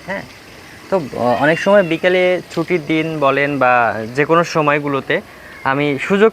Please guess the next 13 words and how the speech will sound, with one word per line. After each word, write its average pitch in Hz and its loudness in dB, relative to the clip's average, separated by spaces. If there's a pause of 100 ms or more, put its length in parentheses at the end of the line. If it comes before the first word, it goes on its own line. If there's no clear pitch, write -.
পেলে 214 4
একটু 202 -2
ছাদ 151 -2
বাগানে 160 0
আসি, 151 -2
আহ, - -4
গাছেদের 143 0
সাথে 175 -4
একটু 170 -4
কথা 170 2
বলার 160 4
চেষ্টা 156 -4
করি। 131 -6